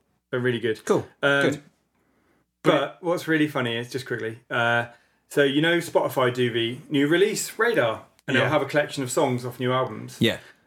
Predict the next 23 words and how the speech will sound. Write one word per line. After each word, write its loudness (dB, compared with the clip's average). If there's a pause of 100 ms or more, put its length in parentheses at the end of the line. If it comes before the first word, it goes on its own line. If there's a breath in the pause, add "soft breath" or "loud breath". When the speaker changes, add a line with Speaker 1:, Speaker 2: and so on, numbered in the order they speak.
Speaker 1:
The 2
one 4
they've 2
chosen 0
from, -4
or 4
at 4
least 4
on 2
my 4
one, -2
from 2
this 0
new 4
album 2
is -10 (180)
the 2
last 2
track -4
on 0
the 0
album, 0
Speaker 3:
<laughs> -2